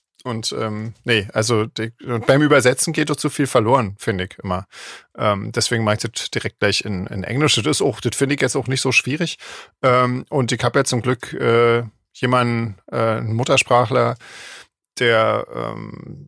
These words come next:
auch sehr, weiß ich nicht, also der, der mir dann hilft,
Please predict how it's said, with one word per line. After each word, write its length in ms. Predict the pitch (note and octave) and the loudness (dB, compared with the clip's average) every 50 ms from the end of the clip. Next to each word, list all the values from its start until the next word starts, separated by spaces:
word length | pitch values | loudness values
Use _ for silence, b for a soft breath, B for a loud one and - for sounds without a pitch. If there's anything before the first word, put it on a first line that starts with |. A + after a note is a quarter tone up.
| _ - | _ -10
auch 240 | - C#3 B2 - - | -8 -8 -8 -6 -6
sehr, 460 | - - B2+ A2+ A2 A2 G#2+ G2+ G2 | -2 2 2 4 4 4 4 2 0
weiß 120 | G#2+ - | -2 -2
ich 120 | - - - | -2 -2 -2
nicht, 180 | A2+ G2+ - | -2 -2 -2
also 140 | B2 A#2 G2+ | -2 -2 -2
der, 180 | G#2+ - A2+ A2 | 0 2 2 2
der 140 | G#2 A#2+ A2 | 2 2 2
mir 200 | A#2 A2+ A2 A2 | 2 2 2 2
dann 320 | G2+ - G#2+ G#2+ G#2+ G#2+ - | 2 0 0 0 -2 -8 -8
hilft, 420 | - - B2 B2 B2 B2+ - - | -6 -2 0 2 2 2 0 -4